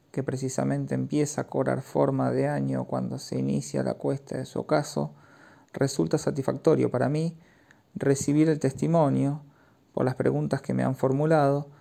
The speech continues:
que algunos de ustedes empiezan a comprender que a través de lo que estoy enseñando se pone en juego la totalidad del psicoanálisis. El sentido mismo de la acción de ustedes, aquellos de quienes hablo,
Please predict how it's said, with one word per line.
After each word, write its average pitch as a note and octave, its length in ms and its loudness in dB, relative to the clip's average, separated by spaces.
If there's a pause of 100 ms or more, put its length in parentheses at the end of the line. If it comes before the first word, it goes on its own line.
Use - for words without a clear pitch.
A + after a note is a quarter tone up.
(240)
que - 100 0
algunos E3 280 4
de D3+ 60 6
ustedes D#3 420 4
empiezan C#3+ 380 0
a C3+ 60 2
comprender C3+ 600 0
que C3 120 -2
a C3 80 0
través C3+ 400 0
de B2 100 -4
lo B2+ 140 -4
que - 80 -10
estoy D3+ 220 -6
enseñando D3+ 800 0
se - 200 -4
pone D#3 260 0
en C#3+ 60 -2
juego D#3+ 300 4
la C#3 120 2
totalidad C3+ 640 0
del C#3 120 0
psicoanálisis. C3 960 -8 (920)
El C#3 100 -4
sentido D3+ 480 2
mismo C#3 480 0
de B2 120 0
la C3 80 0
acción C#3 360 -2
de B2 80 -2
ustedes, E3 680 2 (600)
aquellos C#3+ 460 0
de C3 140 2
quienes C3+ 420 -2
hablo, C3+ 520 2